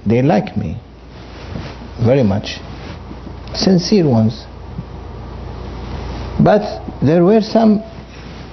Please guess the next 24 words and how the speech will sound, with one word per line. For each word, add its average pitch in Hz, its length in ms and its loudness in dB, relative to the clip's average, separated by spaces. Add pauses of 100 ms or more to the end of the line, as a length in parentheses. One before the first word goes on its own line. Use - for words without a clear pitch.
(400)
two 175 180 6
ladies 160 420 4
or 123 140 4
three 160 300 2
ladies 131 500 2 (800)
in 147 80 6
the 151 100 6
section 170 400 2
of 135 140 2
the 131 80 4
ladies 135 340 4
were 113 140 6
sitting, 110 460 2
and 123 200 2 (240)
the 139 80 2
other 180 260 4
ladies 120 580 0 (600)
were, 110 220 4 (420)
everyone 143 420 4
sitting, 151 420 2 (460)
and 160 180 6
Maulana 196 500 6
on 190 100 4
a 180 100 4